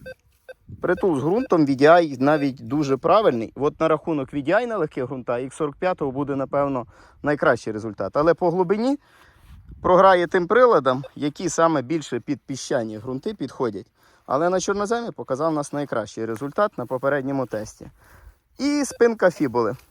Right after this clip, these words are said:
Ну, беру, да й беру.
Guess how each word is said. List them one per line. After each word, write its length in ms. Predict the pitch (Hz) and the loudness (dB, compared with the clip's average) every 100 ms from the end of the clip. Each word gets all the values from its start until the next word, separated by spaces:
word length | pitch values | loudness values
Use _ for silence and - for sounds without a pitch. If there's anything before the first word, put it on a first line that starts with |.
| - _ _ _ _ - _ _ _ _ 523 - _ _ _ - _ _ _ _ - - _ - | -20 _ _ _ _ -20 _ _ _ _ -20 -20 _ _ _ -20 _ _ _ _ -20 -20 _ -4
Ну, 100 | 302 | -2
беру, 340 | 214 247 262 | 2 2 4
да 120 | 196 156 | 4 4
й 60 | |
беру. 340 | 120 147 160 | 6 2 2